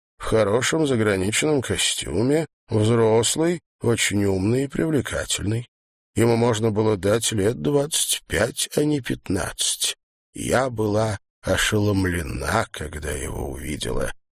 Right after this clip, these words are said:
Он действительно производит ошеломляющее впечатление, совершенно ошеломляющее. Мур держался с ней легко и естественно.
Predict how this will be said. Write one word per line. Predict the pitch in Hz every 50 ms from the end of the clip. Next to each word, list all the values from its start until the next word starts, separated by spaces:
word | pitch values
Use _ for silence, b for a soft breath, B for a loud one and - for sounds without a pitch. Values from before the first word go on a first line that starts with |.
| _
Он | - 95 110 107
действительно | 92 98 98 - - - - 98 113 151 156 - 185 180 120 - 139
производит | - 107 85 80 80 78 82 113 123 127 123 -
ошеломляющее | 120 107 - - 120 117 120 117 117 113 113 123 135 147 156 160 160 - - - 165 151
впечатление, | - - 156 139 147 151 160 156 156 147 117 107 104
совершенно | 90 - - 117 120 120 113 107 - - - - - 101 127 147 147 143 131 123 120 113 110 92 87 - - _ _ _ _ _ -
ошеломляющее. | - 95 101 92 - - 104 98 101 101 92 92 85 76 67 - - - - - - - - - - - - - _ _ _ _ _ _ _ _ _ _ _ _ _ _ _ _ _
Мур | - - 196 208 214 202 180
держался | 143 151 160 143 143 143 156 156 151 143 - - - -
с | -
ней | 127 139 143 143 139
легко | 139 139 135 123 - - - - 147 147
и | 143 131
естественно. | 123 120 120 110 98 - - - - 71 - - - - - - - - - -